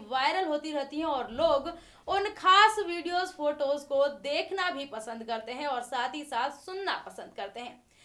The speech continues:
बता दें आपको कि जहां भोजपुरी इंडस्ट्री में तमाम तरह की फिल्में बनाई जा रही हैं, तो फिल्मों की कहानी को लेकर भी तमाम तरह की खबरें सामने आती रहती हैं। और अगर बात की जाए इन खबरों की, तो बता दें कि कई सारी खबरें ऐसी होती हैं जो कि काफी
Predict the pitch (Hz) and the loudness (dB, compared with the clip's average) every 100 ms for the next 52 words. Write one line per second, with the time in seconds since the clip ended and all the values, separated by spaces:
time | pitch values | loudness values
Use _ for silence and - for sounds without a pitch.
0 | - - 302 349 415 427 427 427 453 440 | -20 -6 2 8 8 8 10 10 8 6
1 | 440 440 - 339 349 370 285 330 330 359 | 4 2 2 2 4 4 2 -4 -4 -2
2 | 403 370 294 311 381 415 403 381 349 302 | 0 0 2 0 0 -2 0 0 2 2
3 | 339 339 320 311 330 330 339 339 370 427 | 2 2 0 -2 -6 -10 -8 -4 2 4
4 | 349 269 247 240 233 226 254 302 320 294 | 4 0 -2 -2 -2 -2 -2 -4 -4 -4
5 | - 302 330 349 359 349 330 285 269 277 | -6 -6 -4 -4 -4 -6 -6 -4 -2 -2
6 | 339 392 294 247 240 320 330 294 311 339 | -2 -2 -2 -2 -4 -2 -2 -4 -6 -8
7 | - - - 381 403 427 453 440 339 339 | -18 -20 0 4 8 8 8 6 6 4
8 | 359 370 311 320 311 311 330 392 330 277 | 2 -2 -2 0 0 -2 -2 0 0 0
9 | 247 214 214 247 233 233 262 240 - _ | -4 -4 -4 -4 -4 -4 -8 -12 -16 _
10 | - - 330 370 415 392 370 427 453 427 | -12 2 6 8 6 8 10 10 8 2
11 | 403 403 403 370 349 330 339 415 440 370 | 6 6 6 2 0 0 2 2 2 0
12 | 392 381 330 320 330 349 359 381 - 339 | 0 0 0 2 2 2 -2 -2 0 2
13 | 403 403 359 381 330 302 359 339 302 311 | 2 4 4 2 0 0 2 2 0 0
14 | 370 330 330 339 359 349 294 294 311 - | -2 -2 -4 0 0 0 -4 -6 -8 0
15 | 285 330 370 | 2 2 0